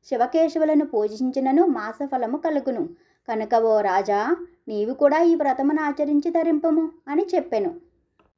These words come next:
"నమఃశివాభ్యాం నవయౌవనాభ్యాం పరస్పరాశ్లిష్ట వపుర్ధరాభ్యాం నాగేంద్ర కన్యా వృషకేతనాభ్యాం నమో నమః శంకర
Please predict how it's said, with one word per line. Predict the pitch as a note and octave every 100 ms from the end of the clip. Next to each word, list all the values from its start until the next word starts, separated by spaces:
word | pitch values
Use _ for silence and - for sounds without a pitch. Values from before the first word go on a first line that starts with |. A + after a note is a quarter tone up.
| _ _ B3+
"నమఃశివాభ్యాం | A#3 C#4+ F4 - F#4+ E4 C#4 A#3+ G#3 A#3 B3 D#4 D#4
నవయౌవనాభ్యాం | A3+ B3 C#4 D4 D#4 D#4 C4+ A3 G#3 A3 B3+ F#4+ - _ -
పరస్పరాశ్లిష్ట | A#3+ C4 - D#4 D4+ D4+ C#4+ C#4+ C#4 C4+ - D4
వపుర్ధరాభ్యాం | C4+ B3 A#3+ C4 A#3 C#4 C4+ A3 G#3 G#3 G3+ A#3+ G4 - _ _ B3
నాగేంద్ర | A3+ A3+ D#4 F4 E4+ E4+
కన్యా | D4+ C4 B3+ B3+ C#4+
వృషకేతనాభ్యాం | C4+ - C4 D4 D#4+ E4 D4+ B3+ G#3+ G3+ A3 A#3+ G4 - _ -
నమో | E3 A#3 E4 F#4+
నమః | C#4 C4+
శంకర | - - C#4 A#3 A3 B3 C4